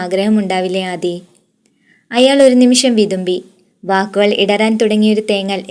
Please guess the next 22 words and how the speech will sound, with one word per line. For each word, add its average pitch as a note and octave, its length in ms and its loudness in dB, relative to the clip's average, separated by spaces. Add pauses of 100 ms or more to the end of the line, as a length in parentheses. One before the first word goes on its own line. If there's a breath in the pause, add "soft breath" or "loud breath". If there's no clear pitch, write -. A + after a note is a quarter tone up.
എല്ലാവരിലേക്കും G#3 680 -2 (140)
ഒരുപോലെ G3 420 -2 (120)
പടർന്നു F#3 380 -6
പിടിച്ചു. F3+ 380 -4 (1000)
"ഡാഡി," F#3+ 420 -2 (840)
പതിഞ്ഞ A#3 300 0 (100)
സ്വരത്തിൽ B3+ 400 2
അവൻ G#3+ 240 2
വിളിച്ചു. F#3 380 -4 (640)
പെട്ടെന്ന് G3 420 -4 (140)
മുഖം A#3 260 2
തുടച്ചു A3+ 400 0
മാറ്റിയ G#3+ 280 0 (100)
ശേഷം G3+ 260 -4 (240)
അയാൾ F#3+ 200 -2 (120)
വീണ്ടും F#3+ 280 -2 (380)
ഉറച്ച F#3+ 340 -4
സ്വരത്തോടെ G3 460 -2 (160)
അവന്റെ F#3 320 -4
നേർക്ക് F3+ 320 -6
തിരിഞ്ഞു. F3 340 -4 (1120)
"ഉം, F#3+ 200 -4